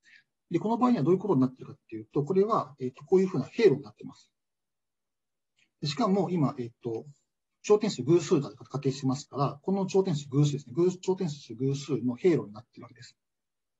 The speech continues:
で、この場合は直接証明できます。何が直接証明できるのかっていうと、まず、えっと、エルピープライムの、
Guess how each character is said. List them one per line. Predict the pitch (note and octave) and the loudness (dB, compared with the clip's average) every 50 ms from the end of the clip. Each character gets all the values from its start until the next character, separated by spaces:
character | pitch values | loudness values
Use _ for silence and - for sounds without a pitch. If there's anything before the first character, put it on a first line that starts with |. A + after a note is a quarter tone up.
| _ _ _ _ _ _ _ _ _ _ _ _ _ _ _ _ - | _ _ _ _ _ _ _ _ _ _ _ _ _ _ _ _ -6
で、 | - D#3+ D3+ | -4 0 2
こ | F#3+ | 2
の | A3 A3 | 2 2
場 | A#3+ A#3 | 2 2
合 | A3 | 2
は | G3 D3 | 0 0
直 | - C#3+ | -2 0
接 | - G3+ | 0 0
証 | F#3 - - - - F3 | 0 0 -4 -2 0 0
明 | D3+ D3 | 2 2
で | B2+ - | 2 0
き | - A#2 | -2 -10
ま | A#2 A#2+ | -14 -14
す。 | - _ _ _ _ _ _ _ _ _ _ _ _ _ _ _ _ _ _ _ _ _ _ _ _ _ _ _ _ _ _ _ _ _ _ _ _ _ - | -16 _ _ _ _ _ _ _ _ _ _ _ _ _ _ _ _ _ _ _ _ _ _ _ _ _ _ _ _ _ _ _ _ _ _ _ _ _ -4
何 | F#3+ G3 E3+ | 0 2 2
が | C3+ | 2
直 | - - - - | 0 -2 -8 -2
接 | - C#3+ | -2 -2
証 | - D3+ C#3+ | 4 6 8
明 | C#3+ C#3+ | 8 8
で | C3+ C3 | 8 8
き | C#3+ | 4
る | C3 | 2
の | - | 0
か | - | -4
っ | - _ | -14 _
て | - A#2 | -12 -12
い | |
う | A2 | -8
と、 | - - | -4 -2
ま | D3+ A3 G#3+ | 0 0 2
ず、 | D3 D3 D3 D3 C#3+ C3 | 4 4 2 2 2 0
え | C#3+ C3+ | -2 -2
っ | C3 | -2
と、 | - - C#3 C#3+ | -2 -2 -2 0
エ | D#3+ | 0
ル | D#3+ G#3 A3 | 0 0 -2
ピ | - A3+ B3 | -4 -6 -6
ー | A#3+ | -4
プ | - B3+ | -2 -2
ラ | B3 G3 | -2 -2
イ | C3 | -2
ム | G#2+ G#2 | -2 -2
の、 | A2+ C3 B2+ - - | 0 0 0 0 -2